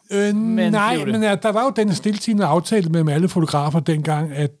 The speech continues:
Speaker 1: de aldrig fotograferede ham, når han blev båret simpelthen for en bil over i stolen, og han havde også nogle skinner, så han kunne stå op og holde taler og sådan noget.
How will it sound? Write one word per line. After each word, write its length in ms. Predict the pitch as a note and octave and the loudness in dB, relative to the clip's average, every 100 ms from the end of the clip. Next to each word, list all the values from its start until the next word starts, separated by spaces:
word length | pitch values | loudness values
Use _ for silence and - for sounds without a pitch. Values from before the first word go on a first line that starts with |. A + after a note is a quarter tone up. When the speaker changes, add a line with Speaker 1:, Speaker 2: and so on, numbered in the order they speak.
| _ | _
Speaker 1:
de 100 | D#3+ | -2
aldrig 220 | C#3+ D#3+ | 0 0
fotograferede 440 | F3+ D#3 C3 G#3+ G#3+ | -2 -6 -4 -2 2
ham, 160 | D#3+ | 2
når 140 | D3 C#3+ | 2 2
han 160 | C3+ | 0
blev 160 | B2 C#3 | 0 -2
båret 380 | - B2 B2+ C#3+ | -2 0 0 0
simpelthen 400 | - - C#3+ C3 | -4 -2 -2 -2
for 200 | C#3 B2+ | -2 -2
en 160 | B2+ | -2
bil 320 | B2 D3+ D3 C3+ | -2 -4 -6 -6
over 240 | B2 A#2 | -6 -6
i 60 | B2+ | -6
stolen, 480 | - C#3 B2+ C#3 | -2 -2 0 -4
og 180 | C3+ A#2 A#2 - - _ _ _ _ | -2 -4 -4 -14 -20 _ _ _ _
han 140 | - C#3 | -2 0
havde 140 | D#3 | 2
også 180 | D3 D#3 | 0 0
nogle 160 | D3+ C#3 | 0 0
skinner, 360 | - C#3 D#3+ | -2 -2 0
så 120 | D3 | 0
han 60 | D3 | -2
kunne 120 | B2+ | -4
stå 220 | - D#3 | -2 -2
op 160 | C3 A#2+ | 0 0
og 60 | C3+ | 0
holde 200 | A#2+ A#2+ | 2 0
taler 360 | - A#2 A2 B2 | -4 -6 -6 -8
og 160 | A2+ | -8
sådan 140 | - A#2 | -8 -10
noget. 220 | G#2+ | -10